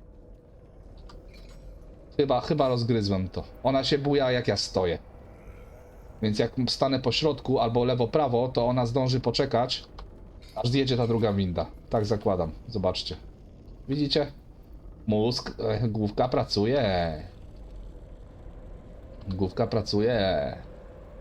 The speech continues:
Zobaczcie, jak można zagadkę zrobić. Żeby można było sobie z nią poradzić. Zobaczcie. Można? Można.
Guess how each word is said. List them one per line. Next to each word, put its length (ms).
Zobaczcie, 300
jak 100
można 240
zagadkę 420
zrobić. 440
Żeby 260
można 260
było 180
sobie 180
z 20
nią 120
poradzić. 500
Zobaczcie. 420
Można? 340
Można. 360